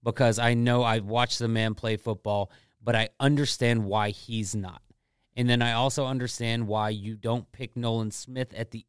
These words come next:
eight spot, but that was hopefully a situation where, you know, maybe we trade back, we get some more draft capital, and we, we end up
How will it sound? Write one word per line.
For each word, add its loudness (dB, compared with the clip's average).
eight -6
spot, -4
but 2
that 2
was 0
hopefully -2
a -4
situation -4
where, 0
you -4
know, 0
maybe 2
we 2
trade -2
back, 0
we -6
get -6
some -2
more 0
draft -2
capital, -4
and -4
we, -16
we -12
end 0
up -2